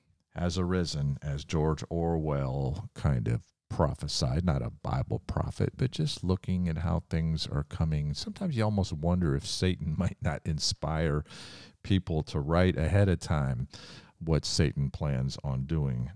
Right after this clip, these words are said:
not too far down the road. Big Brother has surely arisen.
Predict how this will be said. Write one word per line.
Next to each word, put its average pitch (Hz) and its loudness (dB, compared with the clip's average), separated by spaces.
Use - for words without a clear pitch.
not 69 -6
too 80 0
far 69 2
down 64 -4
the 60 -6
road. 67 -2
Big 78 -2
Brother 90 2
has 71 -6
surely 67 -2
arisen. 76 0